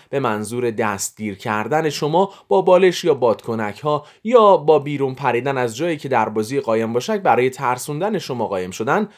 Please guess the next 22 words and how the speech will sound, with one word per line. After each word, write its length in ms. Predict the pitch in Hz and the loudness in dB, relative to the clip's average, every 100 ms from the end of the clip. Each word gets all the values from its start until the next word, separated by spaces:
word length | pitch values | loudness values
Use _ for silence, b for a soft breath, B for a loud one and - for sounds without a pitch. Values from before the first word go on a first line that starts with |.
| b | b
با 120 | 123 120 | -2 0
هم 180 | 131 | 0
همکاری 520 | 151 151 156 - 170 226 | 0 0 0 2 2 0
کنن. 320 | 107 - - _ _ _ _ _ _ _ _ _ 208 | -6 -10 -16 _ _ _ _ _ _ _ _ _ -4
وقتی 380 | 277 311 233 | -2 -2 0
اونها 480 | 226 175 147 175 170 | 2 2 4 4 6
میخندن 840 | 170 202 202 - 123 110 110 113 127 | 4 2 0 -2 -2 -2 -2 -2 -2
بدون 220 | 156 160 | -2 -2
اینکه 340 | 160 165 156 | -4 0 0
قلقلک 600 | 131 147 143 151 220 - | 2 2 2 2 0 0
داده 240 | 139 107 85 | 0 0 -2
بشن 460 | 92 - 127 131 | -4 -4 -2 -2
و 120 | 127 | -2
حس 360 | 123 190 196 - | -2 -2 -4 -4
برنده 600 | 151 139 120 113 107 104 | 0 0 2 -2 -4 -6
شدن 460 | 104 113 117 160 135 | -6 -4 -2 -2 0
دارن، 360 | 104 110 160 170 | 0 0 -2 -2
این 140 | 240 | 0
نشون 320 | 190 - 190 | 0 0 -2
می‌ده 180 | 175 156 | -2 -4
که 120 | 151 | -4
شما 460 | 139 - 123 175 | -4 -2 2 2